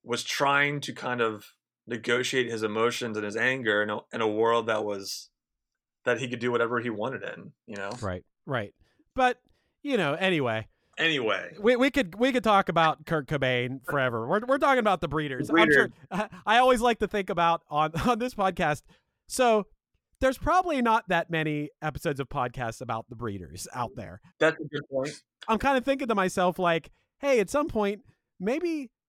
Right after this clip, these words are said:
Speaker 2: maybe Kim Deal will listen to this. She'll go, 'Oh, there's a podcast.'" And, and Kim Deal, I apologize if we talked about Nirvana too much <laughs> on your, we wanted
Speaker 1: And we want to apologize if we're, if we're speaking too speculatively.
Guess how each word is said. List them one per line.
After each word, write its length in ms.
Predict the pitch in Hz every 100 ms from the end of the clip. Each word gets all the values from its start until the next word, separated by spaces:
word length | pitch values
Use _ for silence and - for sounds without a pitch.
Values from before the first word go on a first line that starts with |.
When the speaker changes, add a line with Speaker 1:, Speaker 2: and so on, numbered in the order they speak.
| -
Speaker 2:
maybe 200 | 269 311
Kim 260 | - 285 226
Deal 300 | 233 294 240
will 100 | 208
listen 300 | 269 - 165
to 100 | 147
this. 200 | 104 101
She'll 140 | 185
go, 220 | 180 175 -
'Oh, 180 | 359 160
there's 200 | 147 165
a 60 | 208
podcast.'" 480 | 247 226 180 160 - 202 -
And, 180 | 214 214
and 240 | 233 233 226 - _ _ _ _ - -
Kim 160 | 269
Deal, 200 | 247 233 240
I 140 | 247
apologize 640 | 254 226 208 175 160 147 147
if 100 | 165
we 100 | 151
talked 260 | 151 147
about 220 | 139 131
Nirvana 400 | 135 131 131 120
too 160 | 120 151
much 300 | 135 143 -
<laughs> 40 | -
on 80 | 254
your, 160 | 240 233
we 340 | 269 311 220 254
wanted 200 | 233 220 233
Speaker 1:
And 100 | 220 - 165
we 160 | 151 185
want 220 | 180 208
to 40 |
apologize 680 | 196 180 170 165 160 170 165
if 120 | 156
we're, 340 | 160 147 147 -
if 140 | 151
we're 100 | 147
speaking 380 | - - 156 156
too 160 | 151 151
speculatively. 880 | - 131 131 127 127 120 135 160